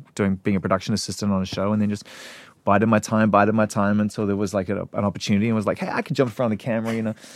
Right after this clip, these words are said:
But what I didn't realize was that actually I was much more suited to radio, and I think I thought I was a T V presenter, but I think that's probably one of the third, that, that's, like, way down the pecking order of what I'm naturally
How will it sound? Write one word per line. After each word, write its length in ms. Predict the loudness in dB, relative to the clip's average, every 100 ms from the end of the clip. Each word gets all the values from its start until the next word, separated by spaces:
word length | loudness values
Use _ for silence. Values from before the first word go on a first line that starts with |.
| -20 -4
But 80 | 2
what 140 | 6
I 40 | 6
didn't 160 | 6
realize 380 | 4 6 4 4
was 140 | 2
that 100 | 4
actually 320 | 2 2 2 2
I 40 |
was 140 | 2
much 380 | 2 0 0 -2
more 120 | -4
suited 260 | -2 -4 -6
to 120 | -4
radio, 320 | -2 -2 -2
and 200 | -2 0
I 60 | 0
think 200 | 0 0
I 80 | 0
thought 240 | 2 2
I 60 | 2
was 120 | 2
a 60 | -2
T 140 | -2
V 100 | -2
presenter, 400 | -2 -2 0 0
but 140 | 2 0
I 60 |
think 180 | 0 -4
that's 140 | -4
probably 380 | -4 -4 -2 0
one 160 | 0 0
of 220 | -2 -8 -20 -20 -20 _
the 80 | -14
third, 400 | -4 2 2 2
that, 160 | -4 -4
that's, 200 | -2 -2
like, 80 | 0
way 320 | 2 4 4
down 160 | 4 2
the 60 |
pecking 320 | -2 -4 -2 -2
order 200 | -2 -2
of 80 |
what 140 | -2 -2
I'm 180 | 0 -2
naturally 640 | -4 -6 -6 -4 -4 -6